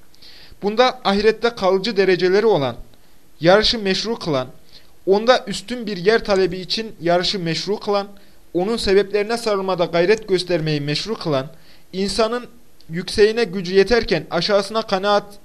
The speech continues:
etmediği dereceler vardır. Bir diğer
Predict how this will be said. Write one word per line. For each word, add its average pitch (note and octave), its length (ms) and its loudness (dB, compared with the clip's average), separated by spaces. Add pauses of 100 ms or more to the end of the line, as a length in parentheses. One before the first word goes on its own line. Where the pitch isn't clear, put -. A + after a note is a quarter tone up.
(100)
etmediği F#3+ 640 -2
dereceler D#3 520 0
vardır. A#2 500 -6 (2500)
Bir G3+ 200 0
diğer A3+ 260 6